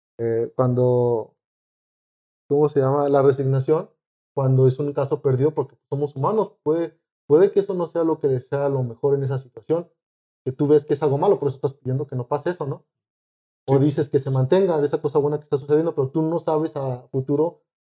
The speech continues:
Speaker 1: porque acuérdate que nosotros nos venimos aquí a crisolar.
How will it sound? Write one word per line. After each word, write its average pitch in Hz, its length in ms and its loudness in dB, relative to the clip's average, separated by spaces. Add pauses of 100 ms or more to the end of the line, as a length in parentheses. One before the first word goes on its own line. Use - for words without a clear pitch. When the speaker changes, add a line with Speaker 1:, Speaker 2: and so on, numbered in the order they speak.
(180)
Speaker 1:
porque 131 180 -2
acuérdate 160 520 4
que 143 120 2
nosotros 139 420 0
nos 139 140 0
venimos 139 300 0
aquí 143 260 0
a 151 240 2
crisolar. 135 720 0